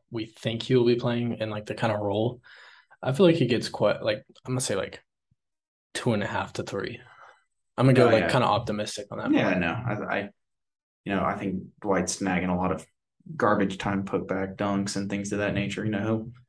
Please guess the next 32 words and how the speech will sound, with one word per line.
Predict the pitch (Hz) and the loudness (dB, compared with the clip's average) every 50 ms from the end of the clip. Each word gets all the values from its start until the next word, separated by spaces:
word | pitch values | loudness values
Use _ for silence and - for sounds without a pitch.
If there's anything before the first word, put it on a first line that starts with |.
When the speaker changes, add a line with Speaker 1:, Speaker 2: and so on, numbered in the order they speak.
| _ _ _ _ _ _ _ _ | _ _ _ _ _ _ _ _
Speaker 2:
I | - 92 | -6 -4
could | 95 - - | -4 -2 0
see | - 131 127 | 0 2 2
him | 110 107 | 2 2
easily, | 107 104 95 98 98 98 | 2 0 2 0 0 0
like, | - 95 - - - 101 101 | 0 -2 -4 -4 -6 -4 0
beasting | 113 113 110 110 - 98 95 | 0 0 2 0 0 -2 0
in | 92 | 0
these | 95 98 95 | 0 -2 -2
garbage | - 95 92 95 98 98 - | -2 -2 -2 0 -2 -4 -4
time | - 92 90 | -4 -2 -2
Speaker 1:
He's | 123 | 0
Speaker 2:
minutes | - - 110 | 0 0 0
Speaker 1:
got | 98 | 2
the | 104 | 0
Speaker 2:
over | 110 110 | 0 0
here. | 113 110 | 0 0
Speaker 1:
Marquise | 107 - 113 - - | -2 -4 -6 -8 -10
Chris | - - 104 - - | -10 -12 -14 -14 -14
minutes | 107 107 107 107 - 117 | -12 -12 -10 -10 -8 -4
and | 120 127 123 | 0 4 4
Speaker 2:
Yeah, | 123 120 | 4 6
Speaker 1:
garbage | 120 110 107 | 4 4 2
time. | 107 110 | 2 2
Speaker 2:
exactly. | 110 110 113 110 113 - 110 110 110 | 0 0 0 0 0 0 -2 -2 -4
So | - 107 113 120 | -4 -4 -2 -2
it, | 117 | 0
it'll | - 120 120 117 | 0 0 0 0
be | 117 110 | 0 -2
fun | 110 107 107 | -2 -4 -4
to | 107 | -4
see. | 107 - 113 110 110 110 | -4 -2 -2 -2 -2 -2